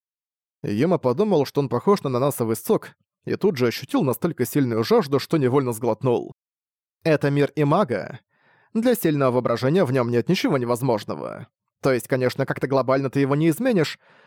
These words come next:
но в нем легко что-то создать, стереть, скрыть себя от глаз и так далее».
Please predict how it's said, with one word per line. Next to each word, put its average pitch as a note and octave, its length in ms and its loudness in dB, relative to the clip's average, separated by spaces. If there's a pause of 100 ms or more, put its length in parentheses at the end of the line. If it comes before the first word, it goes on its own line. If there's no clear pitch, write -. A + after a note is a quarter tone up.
(140)
но D#4 140 2
в G#3+ 60 -2
нем G#3 160 2
легко D#3+ 280 2
что-то C3 240 -4
создать, B2+ 560 -2
стереть, - 580 -2 (240)
скрыть D3 340 -2
себя B2+ 260 0
от B2 80 -4
глаз A#2+ 340 0
и C#3 40 0
так C3 180 -2
далее». A2+ 520 -2